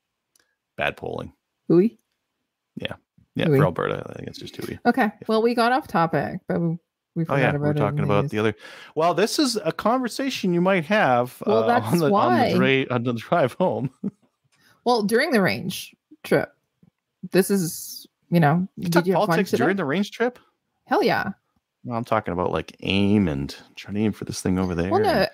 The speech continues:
Speaker 2: after.
Speaker 1: safety and
Speaker 2: Did you really have a good time today? Yes. You wanna go get your pal, you know, come out and have some fun? Yes. Okay.
Speaker 1: You wanna own a
Speaker 2: You
Speaker 1: handgun?
Speaker 2: You wanna own
Speaker 1: Don't,
Speaker 2: a
Speaker 1: don't,
Speaker 2: handgun?
Speaker 1: don't buy Liberal.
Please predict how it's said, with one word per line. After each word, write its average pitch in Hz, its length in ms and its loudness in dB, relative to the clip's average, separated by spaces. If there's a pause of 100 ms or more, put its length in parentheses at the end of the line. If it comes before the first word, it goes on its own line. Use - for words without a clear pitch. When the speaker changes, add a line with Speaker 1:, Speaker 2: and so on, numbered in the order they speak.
Speaker 2:
after. 175 580 0
Speaker 1:
safety 92 180 0
and - 160 -8 (500)
Speaker 2:
Did 196 160 0
you 180 60 0
really 180 220 4
have 170 100 2
a 170 40 0
good 165 140 2
time 147 240 0
today? 175 440 0
Yes. - 580 -8 (160)
You 156 240 -4
wanna 156 160 4
go 156 100 4
get 151 140 0
your - 80 -2
pal, 170 400 2 (100)
you 170 80 2
know, 156 260 2 (220)
come 151 160 0
out 160 120 2
and 160 140 2
have 156 160 2
some 156 140 -4
fun? 185 300 0
Yes. 156 600 -6
Okay. 190 380 -2
Speaker 1:
You - 80 -6
wanna 101 140 2
own 87 100 2
a 85 40 -2
Speaker 2:
You 85 60 -4
Speaker 1:
handgun? 117 340 -2 (300)
Speaker 2:
You 185 80 -2
wanna 175 200 2
own 165 80 0
Speaker 1:
Don't, 165 100 2
Speaker 2:
a 170 60 0
Speaker 1:
don't, 180 100 0
Speaker 2:
handgun? 208 280 0
Speaker 1:
don't 98 80 0
buy 98 120 2
Liberal. 92 280 2